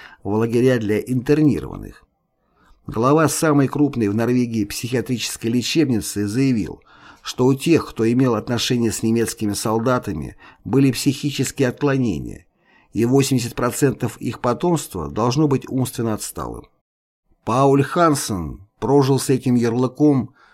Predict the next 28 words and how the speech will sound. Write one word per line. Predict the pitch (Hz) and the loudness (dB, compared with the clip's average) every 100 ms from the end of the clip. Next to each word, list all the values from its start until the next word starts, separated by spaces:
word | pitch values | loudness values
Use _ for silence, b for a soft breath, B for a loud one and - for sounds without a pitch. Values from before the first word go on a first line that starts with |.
| b b b | b b b
большую | 107 143 131 - 117 | 4 4 4 0 -2
часть | - 117 - | 0 -2 -2
своей | - 113 113 | -2 0 -2
жизни. | 95 65 65 50 - _ _ _ _ _ - | -4 -10 -14 -16 -20 _ _ _ _ _ -4
Он | 131 | 0
стал | 143 - 160 151 | 0 2 2 2
плодом | 147 151 151 135 123 | 4 4 6 4 4
мимолётной | 127 127 135 127 123 113 | 4 4 2 2 -2 -4
связи | - 123 123 117 | 0 0 0 0
лётчика | 120 120 - 104 113 | 2 0 -2 -4 -2
Люфтваффе | 117 107 - 135 143 - 101 | 0 0 -2 0 0 0 -2
и | 101 | 0
местной | 120 113 - 139 | 0 -2 0 2
уборщицы, | 147 151 120 - - - - | 2 2 0 -2 -8 -12 -10
которая | 98 113 156 143 | -8 -4 0 0
отказалась | 123 - 123 127 120 | 0 -2 0 0 0
от | 120 - | -2 -2
ребёнка | 127 147 143 - | 0 2 2 0
сразу | 104 113 117 113 | -6 -2 0 -2
после | - 113 104 113 | -2 -4 -4 -2
его | 110 117 | -2 -2
рождения. | 123 127 110 80 58 - _ _ _ b b b b | -2 -4 -6 -6 -12 -18 _ _ _ b b b b
Хансен, | - - 151 165 - 98 | -10 -2 0 0 -2 -6
которому | - 98 120 110 110 | -6 -4 -2 0 -2
сейчас | - 107 120 101 | -2 -4 -4 -4
за | 92 95 | -6 -8
шестьдесят | 107 92 104 - 101 95 | -6 -4 -4 -2 -4 -6
лет, | 73 - | -10 -10